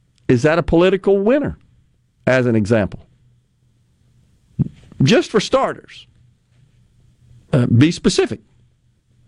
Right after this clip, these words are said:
Serious question, because just talking at the high abstract level, that doesn't get anything done. We, we gotta get down into the weeds, as they say,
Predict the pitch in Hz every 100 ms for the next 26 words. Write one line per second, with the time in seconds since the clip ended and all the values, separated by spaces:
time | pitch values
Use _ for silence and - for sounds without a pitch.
0 | _ _ - - 240 240 - 254 247 -
1 | - 120 - 170 131 147 165 - _ _
2 | - 277 349 262 240 - 170 208 202 190
3 | 135 - 160 170 - 160 139 - 160 214
4 | 151 147 156 - _ _ _ _ _ _
5 | _ _ _ _ _ _ _ - 175 262
6 | 247 160 147 117 120 104 135 - _ _
7 | _ _ _ _ _ _ _ _ 113 135
8 | 214 151 226 240 143 143 - 131 135 120
9 | 123 117 110 139 143 107 85 87 98 -
10 | 95 - 90